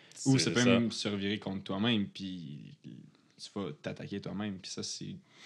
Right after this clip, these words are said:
Speaker 1: totalement néfaste dans tous les cas, puis il faut juste que t'en parles pour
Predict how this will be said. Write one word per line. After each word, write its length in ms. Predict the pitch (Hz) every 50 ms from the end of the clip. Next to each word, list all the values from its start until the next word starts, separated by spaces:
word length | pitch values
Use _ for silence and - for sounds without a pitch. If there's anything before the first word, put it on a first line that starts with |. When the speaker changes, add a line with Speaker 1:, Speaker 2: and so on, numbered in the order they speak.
| - -
Speaker 1:
totalement 360 | - 101 87 - 92 95 98 98
néfaste 420 | 98 95 - - 98 - - -
dans 120 | 95 92 87 -
tous 140 | - - 110
les 160 | 98 95 95
cas, 180 | - - 104 104
puis 200 | - - - 95 92 -
il 40 | - -
faut 160 | - - 104
juste 100 | - -
que 40 | 104
t'en 200 | - - 90 90
parles 260 | - - 95 95 95 85
pour 260 | - 92 92 87